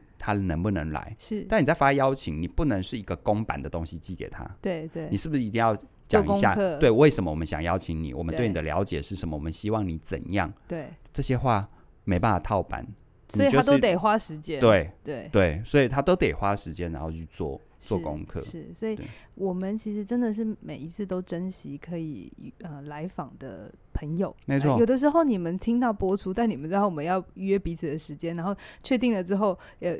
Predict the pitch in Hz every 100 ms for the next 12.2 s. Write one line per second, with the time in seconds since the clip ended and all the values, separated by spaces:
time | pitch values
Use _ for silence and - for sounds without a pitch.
0 | - 175 185 190 165 180 185 160 185 170
1 | 180 107 175 160 170 131 156 160 156 143
2 | 180 175 160 165 156 156 131 170 160 160
3 | - - - - 139 - - 233 262 254
4 | 240 190 190 196 185 185 175 175 175 175
5 | - 165 156 170 175 175 160 117 - 151
6 | 101 95 98 143 151 - 143 104 95 -
7 | 147 131 120 123 117 107 - 117 92 98
8 | 127 - 107 104 95 92 85 87 - -
9 | 104 107 104 101 80 73 - 95 80 -
10 | - - 302 269 233 226 247 - 151 123
11 | 147 160 139 135 139 139 139 - 117 117
12 | 120